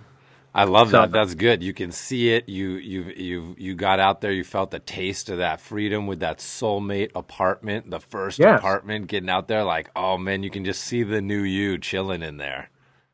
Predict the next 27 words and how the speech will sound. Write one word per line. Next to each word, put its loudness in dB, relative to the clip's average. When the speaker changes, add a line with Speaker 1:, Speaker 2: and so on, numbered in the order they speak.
Speaker 2:
Yeah, 6
yeah, 4
I, 0
yeah. 0
I, 0
I 0
need 0
my 6
own. 4
I 4
need, 6
the 4
Velvet 8
Dojo 8
needs 0
its 0
own 2
Velvet 4
Dojo. -2
That's 6
for 2
sure. 4
Speaker 1:
Dude, 2
Speaker 2:
And, 6
and 2
I, 6
Speaker 1:
definitely. -6